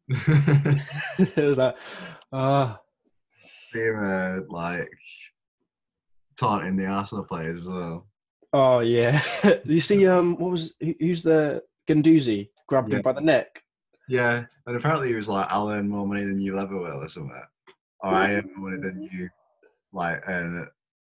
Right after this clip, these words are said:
Speaker 1: at the moment," or something. But then it was, like, a fact that, like, I think Maupay earns, like, five K more than him at the moment. <laughs>
Speaker 2: Really?
Speaker 1: Yeah.
Speaker 2: <laughs>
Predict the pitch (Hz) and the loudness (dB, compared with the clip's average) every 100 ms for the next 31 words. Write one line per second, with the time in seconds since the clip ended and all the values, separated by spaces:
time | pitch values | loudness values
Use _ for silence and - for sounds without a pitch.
0 | 95 90 95 92 85 90 90 82 80 80 | -10 -6 -6 -6 -8 -10 -10 -8 -8 -6
1 | 101 104 104 101 101 101 101 101 - 107 | -8 -4 -2 -2 -4 -4 -6 -8 -4 -2
2 | 98 - - 98 87 85 80 - 90 - | -2 -6 -10 -8 -6 -4 -4 -8 -12 -10
3 | 98 95 98 101 104 87 82 82 _ - | -8 -4 -4 -4 -4 -6 -6 -10 _ -10
4 | 90 87 82 - 92 87 - 90 90 95 | -8 -6 -8 -4 -4 -4 -6 -6 -6 -4
5 | 95 90 73 76 78 71 71 - _ _ | -4 -6 -8 -8 -8 -6 -6 -8 _ _
6 | - - 143 143 127 127 160 - _ - | -18 -8 2 2 2 -2 -10 -20 _ -2
7 | 127 139 143 143 - 165 - 339 | 2 4 2 -2 -2 -2 0 0